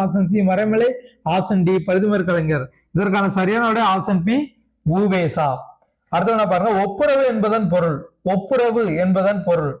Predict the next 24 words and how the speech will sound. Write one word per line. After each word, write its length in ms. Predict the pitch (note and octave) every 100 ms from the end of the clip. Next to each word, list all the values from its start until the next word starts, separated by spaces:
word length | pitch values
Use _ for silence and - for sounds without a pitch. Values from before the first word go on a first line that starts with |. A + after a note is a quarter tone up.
| _ _ _ -
ஆப்ஷன் 340 | E3+ G3+ G#3+ G3+
ஏ 40 | F3
ஒப்பிட்டு 420 | F#3 - C4+ G3 C4 G#3
ஆராய்தல், 440 | G3 F#3 E3 G3+ C4+ - - _ - E3
ஆப்ஷன் 240 | F#3+ G3+ G3
பி 60 | F#3+
எல்லாரையும் 480 | F3 A3+ A#3 A3+ B3+ G3+
சமமாக 400 | F#3 A3+ A#3 A#3+ G3
பேணுதல், 400 | G3 F3+ G3 C4+ - - - D#3+ G3
ஆப்ஷன் 280 | G#3+ G#3+ A3
சி 60 | F#3+ E3
வாழ்க்கை 400 | G3 B3+ C4 B3
அறிதல், 360 | G3 F#3 F#3+ C4+ - - _ E3
ஆப்ஷன் 280 | G3 G3 F3+
டி 80 | F#3+ F3
இவற்றில் 360 | F#3+ - G3 F3
ஏதும் 240 | F#3+ G3 E3
இல்லை. 180 | D3 C3 - _ _ _ _ F#3+
சரியான 300 | G3 B3+ A#3+
விடை 160 | D#4+ G3+ F#3+
ஆப்ஷன் 300 | F#3+ A3 F#3+
சி 120 | A#3 C#4 D4+ - _ _ _ D3
வாழ்க்கை 460 | E3 G#3+ A3+ A#3 B3 G#3
அறிதல். 380 | D#3+ D#3+ C#3+ C3